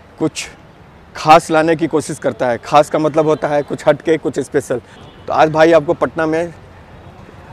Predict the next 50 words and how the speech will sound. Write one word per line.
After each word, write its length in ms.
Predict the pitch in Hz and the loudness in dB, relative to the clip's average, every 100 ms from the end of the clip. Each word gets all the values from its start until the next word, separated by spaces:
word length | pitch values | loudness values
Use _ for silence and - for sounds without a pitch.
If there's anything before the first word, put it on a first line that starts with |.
| - | -6
shopping 440 | - 143 185 175 | 2 2 4 2
malls, 400 | 151 143 - - - - | 2 2 -2 -14 -20 -8
पटना 220 | 131 - | -6 -2
में 120 | 170 | -4
कितने 260 | 156 135 175 | -4 -4 -2
shopping 360 | 170 147 165 165 | 0 0 0 0
mall 160 | 151 | 0
हैं, 180 | 156 175 - - - - - - | 0 -6 -12 -20 -20 -20 -20 -18
पटना 240 | 120 - 151 | -14 -4 -2
में 120 | 165 | 2
तो 80 | 170 | 4
है, 120 | 160 | 4
वैसे 260 | 147 143 165 | 4 -2 -2
देखा 240 | 151 160 | 2 2
जाए 100 | 165 | 2
तो 60 | 151 | 0
पटना 180 | 147 | -2
में 140 | 160 156 | 0 2
बहुत 160 | 170 | 2
सारे 120 | 170 160 | 2 0
shopping 300 | 156 143 156 | 0 0 -2
mall 180 | 139 | -2
हैं, 60 | 131 | -2
लेकिन 220 | 135 147 | -2 -2
इसमें 320 | 151 165 165 143 - - - | -4 -2 -2 -2 -8 -20 -8
चलिए 240 | - 160 170 | 0 2 2
कुछ 260 | 165 - | 0 -2
गिने 180 | 151 170 | 0 0
चुने 200 | 165 165 | 0 -2
shopping 300 | 156 143 165 | -2 -2 0
mall 180 | 165 151 | -2 0
का 160 | 156 175 - - | 0 -4 -8 -6
आज 140 | - 131 | -2 -2
भाई 220 | 135 147 | 2 2
आपको 220 | 143 147 | 2 -2
टूर 260 | 170 147 143 | -6 -4 -2
करवाएगा। 460 | 147 131 120 117 107 - - - - - - - - | 0 0 -2 -4 -8 -18 -20 -20 -20 -20 -20 -16 -4
मौर्य 260 | 127 151 | 0 4
लोक 160 | 175 160 | 4 2
shopping 320 | 151 143 180 | 0 0 0
complex 480 | 151 135 131 - - - - - - - - - | -2 0 -4 -4 -14 -20 -20 -20 -20 -20 -8 2
कह 140 | 156 | 2
सकते 300 | 156 160 175 | 4 0 0
हैं 60 | 160 | 0
पटना 260 | - - 160 | 0 0 0
का 100 | 165 | 0
सबसे 280 | 165 143 | -2 -2
पुराना 280 | 165 151 156 | -2 -2 -2
शॉपिंग 360 | 156 151 156 160 | 0 -2 -2 -2
कॉम्प्लेक्स। 440 | 151 135 147 - | -2 0 -4 -4